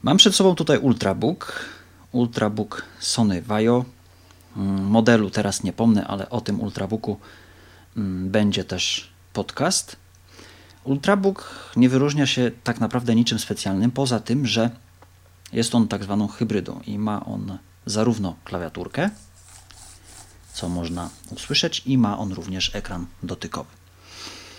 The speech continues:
Tak jak już powiedziałem wcześniej, o tym Ultrabooku też, y, zrobimy krótki podcast, żeby powiedzieć i pokazać,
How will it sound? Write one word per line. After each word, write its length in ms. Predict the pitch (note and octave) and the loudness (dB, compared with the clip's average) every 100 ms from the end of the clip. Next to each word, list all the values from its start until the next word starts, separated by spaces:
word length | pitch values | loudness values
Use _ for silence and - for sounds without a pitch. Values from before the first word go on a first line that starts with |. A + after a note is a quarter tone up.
| - - - _ - - - - - - - | -20 -20 -20 _ -20 -20 -20 -20 -20 -20 -12
Tak 140 | A#2+ | -2
jak 120 | A#2+ A2 | 0 0
już 180 | G#2 | -6
powiedziałem 420 | - G2 G2+ G2 F2 | -6 -6 -4 -4 -4
wcześniej, 400 | - C3+ A2 - | -4 -2 -2 -2
o 80 | |
tym 320 | - G2+ G2+ - | -4 -2 0 -2
Ultrabooku 840 | G#2+ G2 - F#2+ - - F#2+ F#2+ A2 - | -8 -8 -8 -8 -10 -10 -10 -10 -14 -6
też, 340 | G#2+ G#2 - | -2 -2 -4
y, 240 | G#2+ F#2+ F2+ | -8 -10 -8
zrobimy 460 | F#2 G2 G2 F#2 | -6 -6 -4 -4
krótki 460 | - G2 - G2 F2 - _ | -6 -10 -10 -10 -12 -14 _
podcast, 520 | - - F2 - - - | -10 -10 -8 -8 -8 -8
żeby 260 | G#2 G2 | -6 -6
powiedzieć 560 | F#2+ A#2 G2+ G2 F2+ - - _ - - - | -4 -4 -2 -4 -4 -8 -14 _ -20 -20 -6
i 100 | - | -4
pokazać, 520 | - G#2 F#2 F#2 - | -4 -4 -6 -6 -8